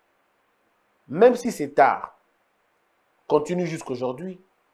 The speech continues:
Mais au moins, ceux qui vont le faire savent comment ça va se passer. Le plus important, c'est la rupture que nous constatons entre l'ancien système qui, qui était caractérisé par l'impunité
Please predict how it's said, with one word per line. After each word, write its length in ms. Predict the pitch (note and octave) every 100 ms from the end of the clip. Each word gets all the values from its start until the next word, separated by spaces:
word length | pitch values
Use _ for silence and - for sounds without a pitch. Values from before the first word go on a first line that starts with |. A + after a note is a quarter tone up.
| _ _ _ _ _ _ -
Mais 160 | D#3 D#3
au 100 | F3
moins, 380 | F3 B3 B3+ - - _
ceux 160 | - A3
qui 160 | A3
vont 140 | E3 D#3+
le 120 | C3
faire 380 | B2 - A2 - _
savent 500 | - - G#3 F3+ -
comment 260 | - E3 F#3+
ça 160 | F#3+ C3
va 120 | C3+
se 120 | B2
passer. 380 | A#2 C3 B2 - _ _ _ - _ _ _ _
Le 120 | F#3 G3
plus 200 | D4+ A#3
important, 360 | - - D4+
c'est 140 | C#4+ F#3+
la 140 | D3
rupture 960 | D#3+ G#3 - - _ - C4+ G#3 C#3+ -
que 80 |
nous 180 | G3 G3+
constatons 680 | G3 D3 - C#3 - F3 D3+ - _ _
entre 460 | F#3 F#3 D#3 D3 - A2+
l'ancien 600 | C3+ C#3+ - - B3 G#3+
système 580 | - - - A#3 G#2+ - _ _ _ _
qui, 240 | - D#3+
qui 100 | -
était 160 | B2+ D3
caractérisé 600 | D#3 D3 C#3+ D3 D3 D3+
par 180 | - G2+
l'impunité 840 | A#2+ G#3 G3+ E3 D3 B2 - -